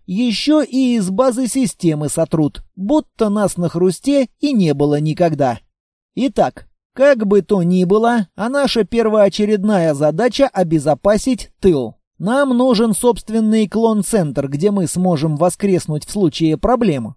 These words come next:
включая и меня, если активирую профиль Арматеха. Но при этом есть одна серьезная проблема. Никто из нас с клон-капсулами не работал.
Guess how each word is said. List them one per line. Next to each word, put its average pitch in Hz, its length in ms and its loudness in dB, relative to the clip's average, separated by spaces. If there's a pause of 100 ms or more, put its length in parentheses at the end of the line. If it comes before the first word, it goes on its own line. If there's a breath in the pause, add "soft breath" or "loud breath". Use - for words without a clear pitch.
(120)
включая 285 600 -2
и 277 180 -4
меня, 170 600 0
если 160 420 -2
активирую 185 720 0
профиль 190 400 0
Арматеха. 202 760 -2 (260)
Но 262 260 0
при 254 280 -2
этом 254 280 0
есть 233 320 0
одна 233 320 2
серьезная 226 720 2
проблема. 190 720 0 (160)
Никто 233 520 0
из 226 220 0
нас 254 420 0
с - 120 -14
клон-капсулами 208 1000 0
не 170 200 0
работал. 226 720 2